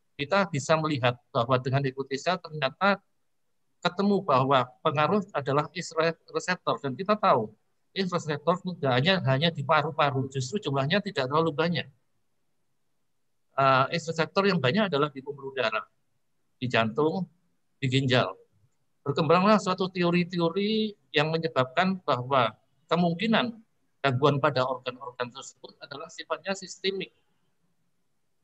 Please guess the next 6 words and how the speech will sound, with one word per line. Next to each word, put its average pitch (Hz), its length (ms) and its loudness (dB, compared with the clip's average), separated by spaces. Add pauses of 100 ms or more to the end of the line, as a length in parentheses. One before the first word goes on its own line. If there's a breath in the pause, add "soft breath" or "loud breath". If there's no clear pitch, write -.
Bisa 170 240 2
langsung 208 560 4
atau 196 240 2
mungkin 208 400 0
juga 160 320 -6
akibat - 480 -6